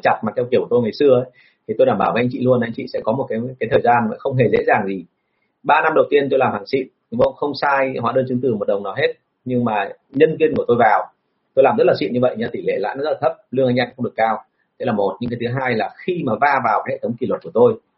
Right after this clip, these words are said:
mặc dù tôi dạy rất là kỹ, thời điểm đó là tôi, à, anh chị cứ hình dung là nếu mà tuyển được ai vào ấy, tôi sẽ đóng cửa công ty trong vòng hai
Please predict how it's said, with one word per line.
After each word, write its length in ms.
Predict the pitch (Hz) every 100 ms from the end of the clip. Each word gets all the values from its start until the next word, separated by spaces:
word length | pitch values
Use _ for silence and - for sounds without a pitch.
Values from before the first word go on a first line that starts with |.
| -
mặc 120 | 110 107
dù 100 | 107
tôi 80 | 127
dạy 120 | 120 127
rất 60 |
là 80 | 160 -
kỹ, 260 | 139 190 190 _ _ _ -
thời 100 | 123
điểm 140 | 101
đó 200 | 87 95 135
là 100 | 127
tôi, 220 | 127 120
à, 280 | 120 117 120
anh 100 | 131 123
chị 120 | 123
cứ 60 | 139
hình 120 | 131
dung 180 | 127 123
là 300 | 107 98 95 110
nếu 160 | 117
mà 60 | -
tuyển 100 | 185 95
được 60 |
ai 120 | 110 113
vào 180 | 98
ấy, 120 | 95 -
tôi 80 | 113
sẽ 60 | 131
đóng 160 | 107 117
cửa 160 | 131 -
công 100 | 113
ty 160 | 120 113
trong 100 | 113
vòng 140 | 101 -
hai 200 | 185